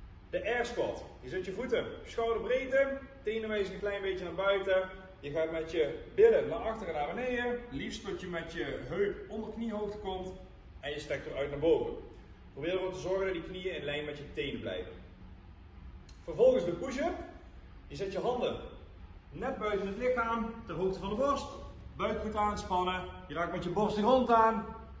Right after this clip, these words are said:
en je strekt hem uit naar boven. Is die oefening te zwaar? Kun je ervoor kiezen om hem op je knieën te doen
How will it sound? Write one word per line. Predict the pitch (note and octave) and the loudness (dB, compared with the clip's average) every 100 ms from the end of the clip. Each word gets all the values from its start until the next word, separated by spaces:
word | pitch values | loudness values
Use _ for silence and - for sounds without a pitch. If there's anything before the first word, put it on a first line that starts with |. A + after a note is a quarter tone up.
| - - | -16 -14
en | D#3 | -10
je | D3+ | -8
strekt | - D3 C3+ | -8 -8 -8
hem | D3 C#3 | -8 -8
uit | C3 B2+ - B2+ | -8 -8 -10 -4
naar | C#3+ | -2
boven. | D3+ F3+ A#2 - - - - - - - - - | 4 4 4 0 -6 -12 -16 -16 -16 -16 -18 -6
Is | B3+ A#3 | -2 -2
die | B3+ | -2
oefening | B3 A3+ A3 G3 | -4 -4 -4 -4
te | F3+ | -4
zwaar? | F3+ G#3 B3+ D#4 - - - - - - - - - | 0 4 4 2 -2 -10 -14 -16 -14 -14 -14 -14 -8
Kun | C#4 | -4
je | |
ervoor | D4 A#3+ A#3+ | -2 -2 -4
kiezen | B3 A#3 A#3 | -4 0 2
om | |
hem | G3 | 2
op | F#3+ | -2
je | F#3+ | -4
knieën | - G3 A#3+ | -6 -6 -6
te | - | -6
doen | D4+ F4+ | -4 -4